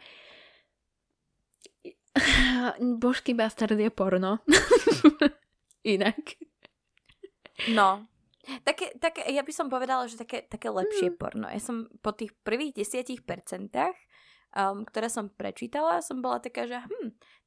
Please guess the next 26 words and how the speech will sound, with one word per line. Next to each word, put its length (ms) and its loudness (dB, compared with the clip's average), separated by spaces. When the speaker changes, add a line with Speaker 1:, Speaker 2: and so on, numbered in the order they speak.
Speaker 2:
to 140 -8
keby 200 -8
bolo 320 -6
porno, 480 -4
také 200 -12
lepšie 300 -8
porno 300 -12
aj 120 -10
s 100 -14
replikami, 920 -8
hej, 180 -2
Speaker 1:
Mhm. 60 0
Speaker 2:
že 120 -2
s-, 160 -8
s-, 240 -20
tvária 360 2
sa, 180 -8
že 120 -12
sa 140 -12
snažia 560 -4
hrať 380 -4
a 80 -12
tak, 340 0
tak 180 -20
akože 300 -4
mohlo 600 2